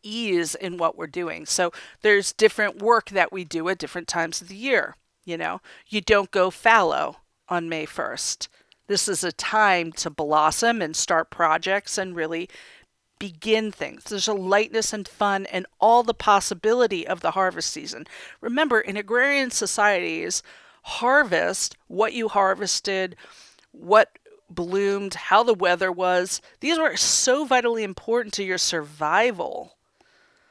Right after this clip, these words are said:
that it was a time of pure possibility. You could have the best harvest this year and we could last through the winter without any hunger. And that was a big deal.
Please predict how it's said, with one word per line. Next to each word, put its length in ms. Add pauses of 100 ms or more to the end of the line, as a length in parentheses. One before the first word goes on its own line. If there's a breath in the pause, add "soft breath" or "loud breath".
(160)
that 480 (580)
it 140
was 400 (540)
a 80
time 540
of 120 (140)
pure 260
possibility. 920 (400 soft breath)
You 120
could 160
have 280
the 80
best 400
harvest 480
this 200
year 160
and 220
we 100
could 220
last 340
through 120
the 160
winter 400
without 440
any 280
hunger. 480 (880 soft breath)
And 120
that 140
was 160
a 80
big 320
deal. 400